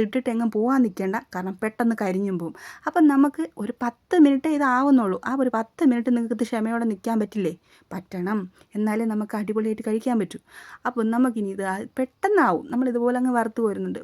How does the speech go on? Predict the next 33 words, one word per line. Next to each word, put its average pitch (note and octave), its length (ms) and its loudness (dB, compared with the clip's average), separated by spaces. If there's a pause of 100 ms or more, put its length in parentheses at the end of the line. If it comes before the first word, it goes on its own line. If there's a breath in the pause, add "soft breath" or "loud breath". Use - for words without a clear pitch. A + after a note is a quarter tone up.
(120)
ബാലൻസ് A#3 460 2
ഉള്ളതും G#3+ 260 0 (100)
മാവ് G#3 300 0
ഇതുപോലെ G#3+ 440 -2
തന്നെ A3 200 -2 (380 loud breath)
ഉരുളകളാക്കി A3 640 0 (100)
വീണ്ടും G#3+ 380 0
ബാലൻസൊക്കെ G3+ 580 -6
ഇട്ട് F#3 160 -12
കൊടുത്ത് F#3+ 280 -6
ഇട്ട് F#3 140 -10
കൊടുത്ത് F#3 320 -6
നമുക്ക് G#3 380 -6
ഇതുപോലെ G#3+ 340 -4
ഒന്ന് C4+ 160 2
വറുത്ത് D#4+ 240 2
കോരാം. - 200 -6 (1300 soft breath)
പിന്നെ E4 200 12 (200)
എൻ്റെ C4+ 220 2
ചാനൽ D#4 260 4 (120)
ആദ്യമായിട്ട് D4 340 2
കാണുന്ന B3 320 2
ആരെങ്കിലും A3+ 300 0
ഉണ്ടെങ്കിൽ G3+ 300 -4
നിങ്ങൾക്ക് G3+ 220 -8
എൻ്റെ G3+ 160 -6
വീഡിയോ G3 240 -8
ഇഷ്ടപ്പെടുകയാണെങ്കിൽ G3 560 -10
ഒന്ന് G3+ 140 -10
ലൈക്ക് G#3 240 -8
ചെയ്യാനും G#3 260 -6 (120)
സബ്സ്ക്രൈബ് B3+ 360 -8
ചെയ്യാനൊന്നും B3+ 380 -4